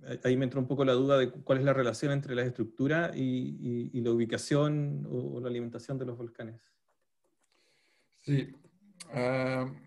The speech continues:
Speaker 2: voy a empezar con la de Márquez, los trabajos de Márquez, Ignacio, que al fondo era, eran petrólogos que hicieron estudio como bien detallado de la mineralogía.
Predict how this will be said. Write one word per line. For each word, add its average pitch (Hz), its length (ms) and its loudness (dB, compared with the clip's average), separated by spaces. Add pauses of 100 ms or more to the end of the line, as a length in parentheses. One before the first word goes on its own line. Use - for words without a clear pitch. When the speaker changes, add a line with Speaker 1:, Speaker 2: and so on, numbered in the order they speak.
Speaker 2:
voy 147 180 4
a 202 40 4
empezar 214 480 0
con 185 500 2
la 143 640 4 (160)
de 131 340 -4
Márquez, 147 1000 -4
los 131 180 -6
trabajos 143 640 -2
de 127 120 -2
Márquez, 147 960 -6
Ignacio, 143 800 -4 (400)
que 185 100 0
al 156 140 2
fondo 208 400 4
era, 151 420 6
eran 170 320 4
petrólogos 160 1080 4
que 151 800 0
hicieron 151 340 2
estudio 147 360 4
como 147 540 6 (480)
bien 147 300 0
detallado 135 500 4
de 139 160 2
la 120 520 2
mineralogía. 123 840 0